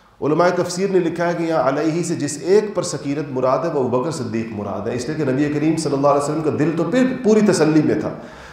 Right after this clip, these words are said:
ابو بکر کا دل بے چین تھا حضور کی وجہ سے کہ یہ لوگ آ گئے ہیں کہیں پکڑ نہ لیں، تو سکینت کی ضرورت ابو بکر کے دل کو تھی، اس لیے کہ ان کے دل میں بے چینی اور اضطراب تھا کہ ایسا نہ ہو کہ یہ لوگ حضور کو پا لیں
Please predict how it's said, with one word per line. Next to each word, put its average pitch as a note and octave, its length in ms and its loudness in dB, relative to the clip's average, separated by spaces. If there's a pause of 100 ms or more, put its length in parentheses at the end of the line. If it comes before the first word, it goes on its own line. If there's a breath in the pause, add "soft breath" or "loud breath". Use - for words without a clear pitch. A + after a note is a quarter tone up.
(120)
ابو E3+ 180 6
بکر B3+ 340 6
کا B3+ 60 8 (100)
دل F#3+ 180 6
بے D#3+ 120 6
چین C3+ 440 4
تھا F#2+ 340 -4
حضور D3 300 6
کی C#3+ 80 0
وجہ A2+ 260 0
سے - 180 -8 (180)
کہ C#3 60 0
یہ E3 120 6
لوگ F3 180 4
آ D#3+ 200 2
گئے F#3+ 120 2
ہیں F#3+ 80 0
کہیں F3+ 200 0
پکڑ F3+ 160 2
نہ E3 160 2
لیں، A2+ 180 -2 (380 loud breath)
تو D#3 80 -8
سکینت G#3+ 480 2
کی A3 80 0
ضرورت F#3+ 460 4
ابو E3 180 2
بکر G3 280 4
کے G#3 100 2
دل D#3+ 300 2
کو C#3+ 80 2
تھی، G#2 260 -6 (400)
اس D3+ 180 -4
لیے F#3+ 100 4
کہ F#3+ 60 2
ان F3+ 120 4
کے F#3+ 80 4
دل F3 200 4
میں F3 100 4
بے D#3+ 160 0
چینی F3 340 4
اور F3+ 100 6
اضطراب D#3 500 2
تھا D#3+ 280 -2 (200)
کہ D3 60 -4
ایسا D3 220 2
نہ E3+ 80 4
ہو E3 80 2
کہ D#3+ 100 0
یہ D3+ 120 0
لوگ D3+ 180 0
حضور D3 220 0
کو - 440 -2 (400)
پا D#3+ 200 6
لیں D#3 160 2